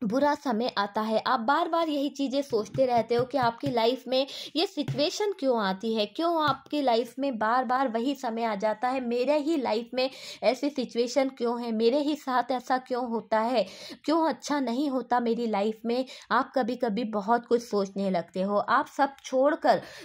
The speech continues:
दूर जाना चाहते हो डियर। अभी आपकी इमोशनल,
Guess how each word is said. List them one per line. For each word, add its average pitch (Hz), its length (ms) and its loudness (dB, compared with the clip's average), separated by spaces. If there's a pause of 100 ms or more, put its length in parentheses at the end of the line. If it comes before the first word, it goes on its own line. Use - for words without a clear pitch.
दूर 311 280 4
जाना 294 320 0
चाहते 269 400 -2
हो 262 160 4
डियर। 262 280 0
अभी 247 280 0
आपकी 254 320 2
इमोशनल, 247 600 -2